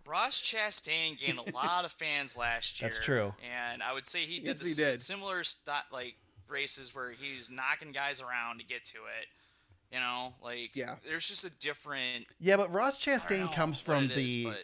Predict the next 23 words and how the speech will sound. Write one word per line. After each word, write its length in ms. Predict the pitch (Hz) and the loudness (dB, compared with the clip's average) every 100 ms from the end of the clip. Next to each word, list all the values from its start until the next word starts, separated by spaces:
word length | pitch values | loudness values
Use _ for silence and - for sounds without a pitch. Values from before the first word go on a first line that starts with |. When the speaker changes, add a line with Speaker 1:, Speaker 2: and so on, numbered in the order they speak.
| - | -12
Speaker 2:
he's, 420 | 135 131 185 196 - | -12 -4 -2 -4 -6
he's 280 | 156 220 208 | -6 -6 -4
like 240 | 233 - | -4 -4
the 100 | 151 | -4
worker. 480 | 127 117 135 - 131 | -2 0 0 -2 -8
He's 260 | 120 147 147 | -4 -6 -2
like 260 | 147 143 | -2 -2
that 200 | 135 117 | -4 -6
guy 260 | 107 120 127 | -2 0 0
who 120 | 117 | -4
worked 320 | 107 120 - | -4 -4 -4
his 140 | 123 117 | -8 -6
way 180 | 113 110 | -4 -4
in 140 | 107 | -6
there. 280 | 104 101 98 - - - - | -8 -8 -12 -16 -20 -20 -10
And 160 | 147 120 | -6 0
Ty 200 | 156 165 | 0 0
Gibbs 300 | 151 143 131 | 0 0 -2
is 120 | 113 | -4
the 100 | - | -4
silver 340 | - 123 117 | -4 -2 -4
spoon 380 | 107 - 113 113 | -6 -4 -4 -4
kid. 340 | 107 104 90 | -4 -6 -6